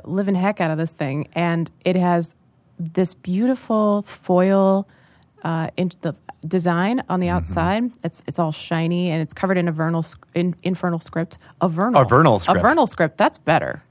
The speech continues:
Speaker 1: We're changing it.
Speaker 2: We're ch- <laughs>
Speaker 1: Um, so it's, it's
Speaker 2: Call a
Speaker 1: covered,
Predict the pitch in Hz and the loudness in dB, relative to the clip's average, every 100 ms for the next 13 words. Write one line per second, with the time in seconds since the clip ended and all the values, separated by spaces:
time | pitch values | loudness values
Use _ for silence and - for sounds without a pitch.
0 | _ - - - 123 - 139 170 - 605 | _ -6 -4 -4 -6 0 4 4 4 2
1 | 622 571 - - - 208 196 185 175 - | 4 2 0 -2 2 4 4 2 -4 -6
2 | 196 220 214 - 185 - 180 | 0 2 2 0 0 4 4